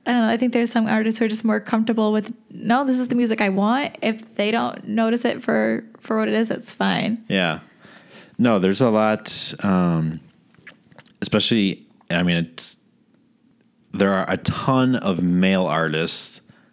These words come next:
Speaker 2: that are at the top of the charts that are getting a lot of airplay. I mean, it's like Cole Swindell is someone that's not on this list
Speaker 1: Yeah.
Speaker 2: anywhere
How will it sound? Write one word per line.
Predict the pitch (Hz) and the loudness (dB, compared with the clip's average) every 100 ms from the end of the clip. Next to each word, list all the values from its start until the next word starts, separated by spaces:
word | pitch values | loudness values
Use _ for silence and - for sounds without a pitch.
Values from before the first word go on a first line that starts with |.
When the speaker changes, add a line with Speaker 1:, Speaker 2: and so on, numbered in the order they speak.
| _ _ | _ _
Speaker 2:
that | - 87 | -2 -2
are | |
at | 85 | -2
the | |
top | - 95 92 | -2 -2 0
of | |
the | 90 | -2
charts | - 85 80 - | 0 0 -2 -4
that | 82 | -4
are | |
getting | 85 92 | -2 -2
a | 90 | 0
lot | 85 80 | 0 -2
of | |
airplay. | 73 78 - 80 78 78 | -2 -4 -4 -4 -2 -2
I | |
mean, | 80 80 | -4 -4
it's | 76 - | -4 -4
like | 82 76 - - - - - - - | -4 -6 -10 -20 -18 -20 -20 -18 -4
Cole | - 104 | 0 0
Swindell | - 107 104 107 90 | 2 2 2 2 0
is | |
someone | - 90 87 | 0 0 0
that's | 85 82 71 69 | -2 -4 -6 -8
not | 78 80 80 | -4 -2 -2
on | 80 80 | -2 -2
this | 80 - | -2 -2
list | 82 78 - - | -2 -2 -4 -4
Speaker 1:
Yeah. | 226 220 247 294 | -2 -2 -2 -2
Speaker 2:
anywhere | 196 180 170 82 | -2 0 -2 -4